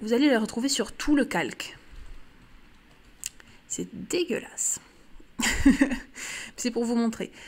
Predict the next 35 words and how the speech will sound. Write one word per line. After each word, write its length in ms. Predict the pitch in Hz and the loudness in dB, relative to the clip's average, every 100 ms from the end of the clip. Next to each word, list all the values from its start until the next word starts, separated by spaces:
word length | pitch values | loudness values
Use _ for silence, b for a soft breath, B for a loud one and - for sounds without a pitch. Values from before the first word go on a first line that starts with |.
| B | B
voyez ? 340 | - 226 311 - _ _ - B B _ - | 0 0 0 -8 _ _ -20 B B _ -4
Et 40 | |
sur 240 | - 240 | -2 -2
tout 180 | - 415 | 2 2
ce 140 | - 381 | 4 4
calque-là, 580 | 285 277 285 254 311 | 4 2 4 8 8
vous 160 | 285 233 | 8 4
allez 140 | 240 | 6
avoir 240 | 233 262 285 | 6 4 2
cette 220 | - - | -2 -4
texture-là. 520 | 240 - 247 214 165 - | -6 -4 -2 0 0 -2
Si 140 | - 165 | -12 -8
vous 120 | 175 | -6
faites 280 | 190 196 - - | -6 -8 -8 -8
un 260 | 165 170 | -2 2
autre 300 | 214 359 - | 4 4 0
calque, 540 | 214 - 262 311 - - _ b b b - - - | -2 0 0 -2 -8 -14 _ b b b -20 -20 -18
il, 120 | - 185 - | -8 -8 -4
il 100 | 175 | -4
va 100 | 170 | -6
plus 160 | - | -4
rien 160 | 175 196 | -2 -2
y 60 | 170 | -4
avoir, 240 | - - | -4 -10
vous 60 | - | -8
voyez ? 300 | 180 285 - - _ - _ - - _ _ _ _ _ _ _ - - | -2 -2 -2 -20 _ -20 _ -20 -20 _ _ _ _ _ _ _ -20 -10
Voilà. 300 | 190 180 - - - B B B | -4 -4 -6 -16 -20 B B B
Donc 320 | 226 247 247 - | 2 2 2 -4
tout, 160 | 359 392 - - - _ - - | 0 0 -2 -20 -20 _ -18 -4
donc, 180 | 208 190 - - - - | -4 -4 -14 -20 -20 -8
tout 100 | 415 | -6
ce 100 | - | -4
qu'il 200 | - 247 | -2 2
y 60 | |
a 100 | 233 | 2